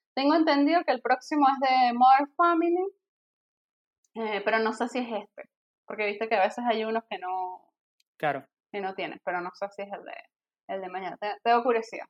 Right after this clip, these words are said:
Speaker 1: tengo curiosidad de, de cómo, cómo lo van a hacer. Si quieren saber más de WandaVision, Mariano hizo una review muy bonita <laughs>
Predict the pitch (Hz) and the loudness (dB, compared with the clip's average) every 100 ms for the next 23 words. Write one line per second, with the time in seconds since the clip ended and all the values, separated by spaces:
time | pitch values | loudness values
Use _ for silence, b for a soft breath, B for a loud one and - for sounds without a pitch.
0 | - 190 190 202 - 185 170 175 175 170 | -12 -12 -12 -14 -10 -8 -4 -4 -4 -8
1 | - 190 190 185 180 175 170 _ 190 180 | -10 -12 -10 -10 -10 -10 -10 _ -14 -10
2 | 170 165 - 160 - _ _ _ - 254 | -10 -10 -14 -16 -18 _ _ _ -10 -4
3 | 247 285 302 269 254 285 285 277 285 269 | -2 0 2 4 4 4 4 4 4 2
4 | 277 320 302 277 226 226 240 254 247 240 | 0 0 2 2 0 -4 -6 -6 -2 -2
5 | 233 233 226 226 226 226 247 277 254 - | 0 0 -2 -6 -8 -6 -6 0 0 0
6 | _ _ _ - - - 254 226 | _ _ _ -20 -14 -4 -4 -4